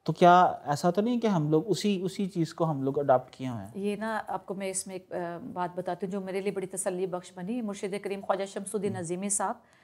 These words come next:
Speaker 2: एक बहुत, अ, अल्हम्दुलिल्लाह एक बड़े रूहानी स्कॉलर हैं।
Speaker 1: हम्म।
Speaker 2: ये उनका फरमाना है कि, उम, तारीख़ में से आज तक हम जब देखते हैं तो एक दौर आता है कि मर्द की हुक्मरानी होती है, फिर एक दौर आता है कि औरत की हुक्मरानी होती है।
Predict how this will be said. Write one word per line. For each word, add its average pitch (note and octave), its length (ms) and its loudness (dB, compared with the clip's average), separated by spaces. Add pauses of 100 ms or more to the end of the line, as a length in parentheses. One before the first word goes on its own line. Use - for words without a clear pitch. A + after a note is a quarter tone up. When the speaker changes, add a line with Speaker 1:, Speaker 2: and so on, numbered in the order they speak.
(180)
Speaker 2:
एक G3+ 180 -2
बहुत, G3+ 360 0
अ, F3+ 400 -2
अल्हम्दुलिल्लाह F3+ 600 -4
एक E3+ 140 -8
बड़े G3+ 360 0
रूहानी F#3 340 -6
स्कॉलर G3 400 2
हैं। A#3 180 -4
Speaker 1:
हम्म। C3 120 -12 (220)
Speaker 2:
ये B3 60 2
उनका C4 260 6
फरमाना A#3 400 2
है A3+ 200 0
कि, C4+ 280 4
उम, G#3 520 -8 (400)
तारीख़ A3+ 320 6 (160)
में G#3+ 140 -4
से G#3 140 -2
आज G#3 260 4
तक G#3+ 160 -6
हम G3+ 120 -6
जब F#3 160 -2
देखते F3 300 -6
हैं G#3 140 -6
तो - 100 -8
एक A#3+ 200 -2
दौर F#3+ 300 2
आता F#3+ 220 -6
है B3+ 120 -10 (380)
कि A3 80 4
मर्द F#3 300 -2
की G#3+ 100 -8
हुक्मरानी E3 480 -8
होती - 240 -18
है, - 140 -18 (280)
फिर A3 100 2
एक F#3 140 2
दौर F#3+ 240 2
आता F#3+ 200 -8
है A#3 60 -6
कि A#3 120 -12 (120)
औरत G3 300 -4
की F#3+ 60 -12
हुक्मरानी E3 500 -10
होती E3 260 -14
है। - 120 -16